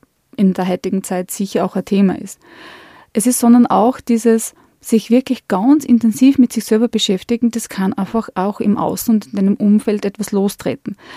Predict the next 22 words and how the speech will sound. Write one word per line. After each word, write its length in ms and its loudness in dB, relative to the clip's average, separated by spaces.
Und 180 0
da 120 0
ist 100 0
schon 140 2
wichtig, 340 -2
dass 220 -12
du 220 0
auch 180 -4
für 140 -4
dich 340 -4
wirklich 240 -4
entscheidest, 480 -2
traust 420 -4
du 60 0
dich 300 -4
da, 180 -2
dass 180 -6
du 80 -4
möglicherweise 1200 0
schlafende 600 -6
Hunde 300 2
wächst. 360 -4